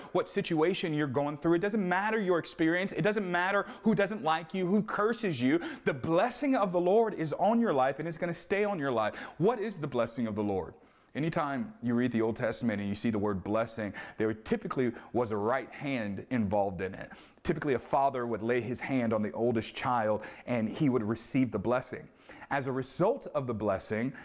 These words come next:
they would get a lot of money, all these different things. And we tend to think, because we're Westerns, uh, we tend to think that the blessing is financial, that the blessing is all these other, uh, gains or whatever. Those are a result of the blessing. Here's what the blessing is.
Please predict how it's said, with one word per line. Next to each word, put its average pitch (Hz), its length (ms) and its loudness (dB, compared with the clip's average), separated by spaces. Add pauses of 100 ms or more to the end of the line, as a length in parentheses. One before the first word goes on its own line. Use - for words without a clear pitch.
(120)
they 123 100 2
would 120 180 0
get 113 100 0
a 95 40 -2
lot 92 160 -2
of 95 60 -8
money, 156 460 0 (200)
all 123 140 2
these 117 140 -4
different 123 240 -4
things. 117 200 -2
And 127 220 -2
we 233 140 4
tend 202 240 -4
to 175 80 0
think, 147 180 -2
because 127 260 -2
we're 156 180 2
Westerns, 120 640 -2 (340)
uh, 110 240 2
we 139 260 0
tend 190 220 -4
to 147 60 0
think 117 340 -4 (180)
that 117 140 0
the 117 60 0
blessing 127 460 0
is 101 120 -8
financial, 113 640 -2 (260)
that 107 100 -2
the 107 60 -6
blessing 117 380 0
is 107 100 -2
all 113 160 2
these 113 160 0
other, 110 420 0 (240)
uh, 92 120 -4 (180)
gains 117 380 0
or 120 60 2
whatever. 110 380 0 (200)
Those 208 240 2
are 202 80 2
a 131 60 0
result 107 500 -2
of 95 80 -6
the 82 80 -8
blessing. - 520 -10
Here's 196 200 0
what 139 100 -6
the - 60 -4
blessing 123 400 -4
is. 80 240 -12